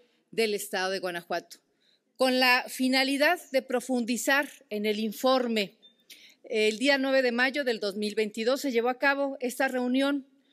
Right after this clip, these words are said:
con el fiscal general Carlos Samarripa.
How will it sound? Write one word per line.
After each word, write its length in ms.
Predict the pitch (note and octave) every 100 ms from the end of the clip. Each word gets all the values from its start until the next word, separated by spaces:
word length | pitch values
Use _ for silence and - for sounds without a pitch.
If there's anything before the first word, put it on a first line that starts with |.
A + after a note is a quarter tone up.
| _ _ _ -
con 340 | B3+ C#4 C#4+ B3
el 140 | A3+
fiscal 400 | B3 - B3 A#3
general 680 | B3 A#3 A3+ A#3 C4+ C#4 -
Carlos 520 | A#3+ A3+ G#3+ A#3+ A#3 B3
Samarripa. 840 | G3 - G3 F#3 F3+ F3+ - E3+